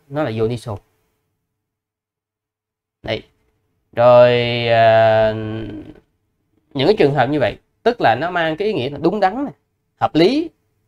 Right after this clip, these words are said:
nên làm, ờ, thì nó là Yoniso. Rồi cái thứ hai á, là Manasikara. À, mana,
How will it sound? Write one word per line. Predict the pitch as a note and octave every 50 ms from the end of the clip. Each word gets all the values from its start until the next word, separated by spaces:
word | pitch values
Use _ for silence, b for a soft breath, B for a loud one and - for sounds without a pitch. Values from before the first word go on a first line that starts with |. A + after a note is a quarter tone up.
| _ -
nên | D3 D#3+ D#3+ D#3
làm, | D#3 D3 B2+ A#2+ A2+ A2+ G#2+ G2+ - _ _ _ _ _ _ _ _ _ -
ờ, | - A2 A2 A2 G#2+ G#2+ G#2+ G#2+ G#2+ G#2+ G#2 G2+ G2+ G2+ G#2 G2 F#2 G#2 -
thì | B2 A2+
nó | A2 B2 E3+ E3
là | B2+
Yoniso. | A#2+ B2 C3+ C3+ - C3+ A#2+ A2+ _ _ _ _ _ _ _ _ _ _ _ _ _ _ _ _ _ _ _ _ _ _ _ _ _ _ _ _ _ _ _ _ _ _ _ _ _ _ _ _ _ _ _ _ _ _ _ _ _ _ _ _ _ _ _ _ _ _ _ _ _ _ -
Rồi | A2 A2+ A2 G#2+
cái | - D#3 E3
thứ | F#3 F#3+
hai | F3 E3+ D#3+ D#3 D3 C#3+ C#3 C#3+ C#3
á, | B2 - - - G2+
là | G#2 G#2 G2+ G2+ G2 G2 G2 F#2+ F#2 F#2+ G2
Manasikara. | - A2+ C#3 D3+ D#3 E3 E3+ F#3+ F#3+ - G3 F#3+ - - C3+ A2+ G#2 G2+ G2 A2+ - - _ _ _ _ _ _ _ _ _ _ _ _ _ _ _ _ _ _ _ _ _ _ _ _ _ _ _ _ _ _ _ _ _ _ _ _ _ _ _ _ _
À, | _ - A2+ G2 G2 F#2+ F#2+ F#2+ G2
mana, | G#2+ C3 D3+ D3+ D#3 F#3+ A3+ B3 A3+ -